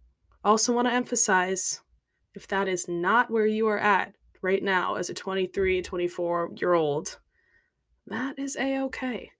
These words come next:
I truly did not see myself liking where I worked, um, for, at any point, actually.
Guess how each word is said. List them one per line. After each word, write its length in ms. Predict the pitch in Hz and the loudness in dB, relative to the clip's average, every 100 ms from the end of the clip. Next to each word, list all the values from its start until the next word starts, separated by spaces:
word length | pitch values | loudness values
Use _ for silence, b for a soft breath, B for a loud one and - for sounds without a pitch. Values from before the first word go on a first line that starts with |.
| b b b b - | b b b b 0
I 380 | 208 214 208 208 | 2 4 4 2
truly 400 | - 226 240 233 | 0 -2 0 2
did 140 | 220 | 2
not 240 | 202 208 | 2 0
see 160 | - 214 | 0 0
myself 840 | 202 185 - 180 170 165 - - - _ | 0 0 0 0 0 -2 -8 -18 -20 _
liking 560 | - 175 196 190 165 165 | -4 4 4 4 -2 -2
where 160 | 185 175 | 0 0
I 140 | 151 | 0
worked, 640 | - 180 160 - - - - | 2 2 2 -2 -6 -6 -6
um, 420 | - 208 101 101 - b b b b b b _ | -4 -4 -6 -10 -14 b b b b b b _
for, 480 | - 175 160 87 - _ - | -6 -2 0 0 -4 _ -2
at 140 | - | 4
any 200 | 196 175 | 6 4
point, 360 | 143 165 139 - | 0 -6 -6 -6
actually. 560 | 147 - - - - | -6 -4 -6 -4 -4